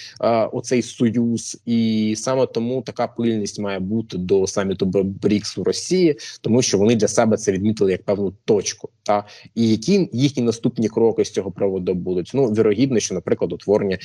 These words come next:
регіонального союзу в Східній Азії, та Росія, К Н Д Р і К Н Р. Е, про це,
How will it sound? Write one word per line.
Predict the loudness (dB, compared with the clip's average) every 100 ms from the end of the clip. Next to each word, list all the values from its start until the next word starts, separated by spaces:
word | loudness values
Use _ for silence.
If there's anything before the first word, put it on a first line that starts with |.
| -10 0
регіонального | 2 4 4 2 2 -2
союзу | -2 0 2 2 2
в | -2
Східній | 0 0 2 0 0
Азії, | 2 2 2 -2 -10 -4
та | 0 0 -2 -6 -10
Росія, | -8 -4 2 4 4 0
К | -6
Н | -8 -8
Д | -4
Р | 0 0 -2 _ _ _ _
і | 2 4 2 -4 -4
К | -2
Н | 0 -2
Р. | -6 -8 _ _ -8
Е, | -4 -4 -4 -6 -8
про | -4
це, | 2 2 4 0